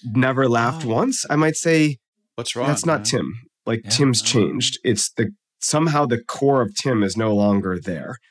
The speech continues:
Speaker 1: And so, you know, the thing I like about this general idea is that it suggests that there can be all these surface level changes. Tim, maybe you wake up and you decide to be Steve, but you still have that laugh, you know, and, <laughs> you know, and, and, I mean,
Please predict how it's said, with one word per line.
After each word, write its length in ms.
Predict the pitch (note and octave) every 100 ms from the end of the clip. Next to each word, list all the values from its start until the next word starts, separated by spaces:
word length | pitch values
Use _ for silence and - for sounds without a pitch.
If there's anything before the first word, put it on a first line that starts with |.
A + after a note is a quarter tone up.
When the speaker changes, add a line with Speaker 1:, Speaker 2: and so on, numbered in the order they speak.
| -
Speaker 1:
And 120 | C#3+
so, 360 | - E3 D#3 C3 _ -
you 140 | D3+
know, 280 | F3 D#3 C3 - _ _
the 140 | C3+ C3
thing 240 | - G3
I 60 | G3
like 400 | C3 B2 C#3 C3+
about 340 | G#2+ A2+ G#2+
this 160 | A2 -
general 400 | - A#2 A2+ G#2+
idea 420 | F#2+ E2+ G#2+ G2
is 120 | F2+
that 240 | G2 G2 - _
it 120 | D#3
suggests 480 | - E3 B2 C#3+ D#3
that 120 | D3 C3+
there 80 |
can 260 | A#2+ - C3
be 120 | A#2+
all 100 | A2+
these 220 | G#2+ G#2
surface 320 | A2+ G#2 G#2 A2
level 180 | G2 G2+
changes. 520 | - F2 - - - -
Tim, 220 | - D#3
maybe 240 | C3+ C#3+
you 100 | D3
wake 220 | C3+ B2+ D3+
up 180 | B2+
and 100 | A2
you 60 | A2+
decide 300 | A2 A2+ A2
to 60 | G#2
be 100 | G#2
Steve, 440 | - - B2 F2+
but 100 | G#2+
you 80 | F#2
still 300 | A2 - A2+
have 280 | A2 G#2 G2
that 180 | G#2 F#2+
laugh, 360 | G2 G2 G#2+ -
you 120 | B2+ G#2
know, 260 | G#2 A2+
and, 120 | G#2+ G#2
<laughs> 1400 | E3 - F3 - A3+ - G3+ - G#3+ - G#3+ - - -
you 80 | F#3
know, 160 | C3 C3+ - -
and, 240 | D#3 D3 C3 - E3+ -
and, 140 | E3
I 80 | D3+
mean, 240 | D#3 C#3+